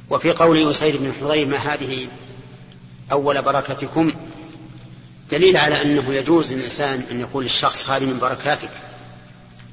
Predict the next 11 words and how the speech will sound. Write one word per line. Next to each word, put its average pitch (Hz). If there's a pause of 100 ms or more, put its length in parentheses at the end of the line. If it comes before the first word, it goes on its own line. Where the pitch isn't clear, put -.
(760)
بشرط 151
أن 147
يكون 147 (800)
لها 143
أثر -
حقيقي. - (1400)
الإنسان 139
قد 151
يكون 143
فيه 143
بركة 156